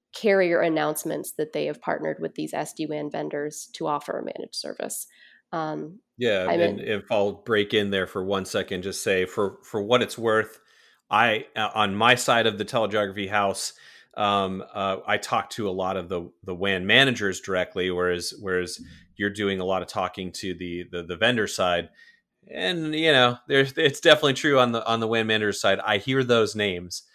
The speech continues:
Speaker 2: uh,
Speaker 1: <laughs>
Speaker 2: mentioned by the folks that, that we're talking to a lot. There's no doubt about it. So.
Speaker 1: And there's,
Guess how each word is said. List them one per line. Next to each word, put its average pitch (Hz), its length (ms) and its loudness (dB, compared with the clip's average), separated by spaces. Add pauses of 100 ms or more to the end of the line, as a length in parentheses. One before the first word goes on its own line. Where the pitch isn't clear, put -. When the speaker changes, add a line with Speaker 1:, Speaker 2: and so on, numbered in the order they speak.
(280)
Speaker 2:
uh, 95 220 2
Speaker 1:
<laughs> 98 40 -4
Speaker 2:
mentioned 104 480 -2
by 98 160 4
the 95 120 -4
folks - 360 -4
that, 92 300 -2
that 92 180 -6
we're 90 100 -6
talking 90 420 -6
to 85 180 -14
a 85 40 -8
lot. 82 300 -6
There's 87 240 -14
no 85 80 -16
doubt 80 240 -12
about 78 280 -12
it. - 160 -18
So. - 300 -20 (920)
Speaker 1:
And 240 200 2
there's, 254 180 4